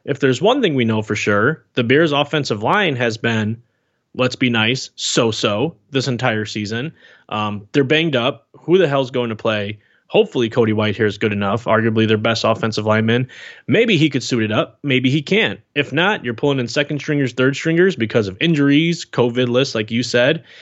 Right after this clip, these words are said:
And now you're figuring out, "Okay, well, we can't run with a healthy line. It's hard to protect at best with a healthy line. We'll s-, we'll, we'll give whatever we have available a shot and see what happens."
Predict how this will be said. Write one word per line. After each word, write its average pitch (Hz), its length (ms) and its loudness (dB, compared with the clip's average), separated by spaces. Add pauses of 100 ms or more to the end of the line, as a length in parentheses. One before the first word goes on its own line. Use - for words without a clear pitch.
(400)
And 113 180 -4
now 120 200 2
you're 139 180 4
figuring 135 400 0
out, 117 300 0 (360)
"Okay, 175 580 0 (120)
well, 127 540 -4
we 117 140 -12
can't 226 260 -4
run 196 160 -2
with 185 160 -4
a 139 40 -4
healthy 127 260 -4
line. 104 400 -8 (480)
It's - 340 -6 (600)
hard 262 360 2
to - 80 -4
protect 127 560 -2
at 117 260 -2
best 113 460 -4 (100)
with 127 200 -6
a 117 40 2
healthy 107 300 -4
line. 107 420 -6 (460)
We'll 98 240 0
s-, - 280 -4
we'll, 175 220 4 (420)
we'll 180 140 4
give 208 180 2
whatever 196 280 2
we 190 120 2
have 185 160 0
available 180 420 2
a 147 60 0
shot 196 460 -2
and 160 140 -4
see 151 160 -2
what 147 140 2
happens." 104 640 -4